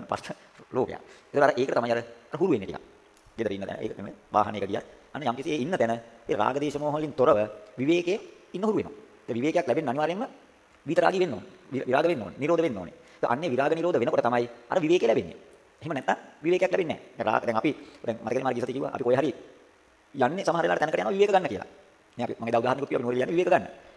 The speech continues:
හැබැයි නොරෙලි ගන්න විවේක ගන්න කියලා ගියාට විවේක ලැබෙන්නේ නැහැ. ලැබෙන්නේ නැහැ නේ. ලැබෙන්නේ නැති හේතුවක් තියෙනවා. අපි ඒ ගිහින් ඇසුරු කරන්නේ රාග දේශ මොහ. ඒ රාග දේශ මොහ ඇසුරු කරන්නේ ඇසුරු කරන්නේ අපිට තේරෙන්නේ නැතුණාට අපි විඩාවටපත් වෙනවා.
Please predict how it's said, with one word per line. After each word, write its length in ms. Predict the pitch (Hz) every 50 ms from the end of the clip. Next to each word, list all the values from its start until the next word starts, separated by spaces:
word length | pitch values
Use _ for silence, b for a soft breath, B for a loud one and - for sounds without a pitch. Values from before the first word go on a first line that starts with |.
| B
හැබැයි 200 | _ 135 156 143
නොරෙලි 200 | 135 147 165 175
ගන්න 140 | 175 170 156
විවේක 160 | 139 143 156
ගන්න 120 | - 165 165
කියලා 140 | 165 143
ගියාට 160 | 185 - - 202
විවේක 160 | 180 180 233
ලැබෙන්නේ 280 | 208 214 147 104 87
නැහැ. 120 | - - - - - - - _ _ _ _ _ _ _ _ _ _ - _
ලැබෙන්නේ 260 | - - 120 123 143
නැහැ 100 | - - - - - - - -
නේ. 100 | _ -
ලැබෙන්නේ 160 | 113 123 151
නැති 160 | 160 180 220
හේතුවක් 220 | 240 240 170 127 -
තියෙනවා. 220 | 101 90 - - B B B
අපි 160 | - - 185
ඒ 80 | 196
ගිහින් 160 | 185 156 170 -
ඇසුරු 160 | - 165 165
කරන්නේ 280 | 156 151 147 143 143 139 - -
රාග 220 | - 147 175 196
දේශ 160 | 202 208 -
මොහ. 140 | 240 196 113 95 - - - - - - _ _ _ _ _ _ _ _ _ _ _ _
ඒ 40 | 127
රාග 160 | 113 117 131 156
දේශ 140 | 175 175 175
මොහ 120 | 180 180
ඇසුරු 280 | 151 - - - - 156
කරන්නේ 180 | 170 170 160 139
ඇසුරු 140 | 143 143
කරන්නේ 240 | 147 143 135 135 127 127 - - -
අපිට 220 | - - - 190
තේරෙන්නේ 260 | 190 139 151 165 156
නැතුණාට 360 | 151 139 139 139 131 - - -
අපි 120 | - 208
විඩාවටපත් 400 | 180 180 185 202 202 196 - -
වෙනවා. 340 | - - - - - -